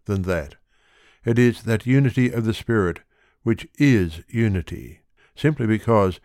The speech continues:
it has not yet passed into diversity. Perhaps this is not an easy idea to grasp,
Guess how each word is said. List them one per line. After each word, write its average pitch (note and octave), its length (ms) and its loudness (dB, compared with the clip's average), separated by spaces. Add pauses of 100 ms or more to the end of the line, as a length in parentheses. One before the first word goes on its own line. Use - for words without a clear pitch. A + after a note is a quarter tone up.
it A#2 100 -2
has G2 140 0
not A2+ 160 -2
yet G#2+ 160 -4
passed A2 400 -2
into G#2+ 300 -2
diversity. G#2 920 -2 (680)
Perhaps C#3+ 380 0
this A#2+ 200 -4
is G#2 100 -2
not G#2+ 160 0
an A2 120 0
easy G#2+ 280 0
idea F#2+ 440 0
to G2+ 100 -6
grasp, F#2+ 640 -4